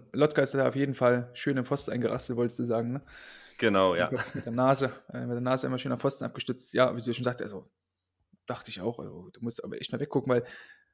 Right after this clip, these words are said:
Speaker 1: als Lotka, bevor wir jetzt auf diese, äh, Szene dann im Einzelnen eingehen,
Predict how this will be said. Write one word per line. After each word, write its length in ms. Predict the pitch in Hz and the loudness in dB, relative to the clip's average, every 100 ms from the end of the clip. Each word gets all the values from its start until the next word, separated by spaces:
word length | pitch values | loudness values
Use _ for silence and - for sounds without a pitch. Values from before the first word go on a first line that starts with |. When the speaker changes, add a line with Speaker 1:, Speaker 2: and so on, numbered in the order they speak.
| _ - | _ -4
Speaker 1:
als 220 | 123 - | -2 0
Lotka, 300 | 143 - 156 | -2 2 2
bevor 240 | 131 139 | 2 0
wir 60 | 127 | 0
jetzt 100 | 123 | 0
auf 80 | - | -6
diese, 320 | 127 127 117 | -2 -2 0
äh, 120 | 107 | -2
Szene 280 | 110 139 135 | -2 -2 -2
dann 160 | 120 120 | 0 -2
im 80 | |
Einzelnen 320 | 107 139 135 120 | -2 -2 -2 -2
eingehen, 440 | 120 127 131 - | 0 0 -2 -10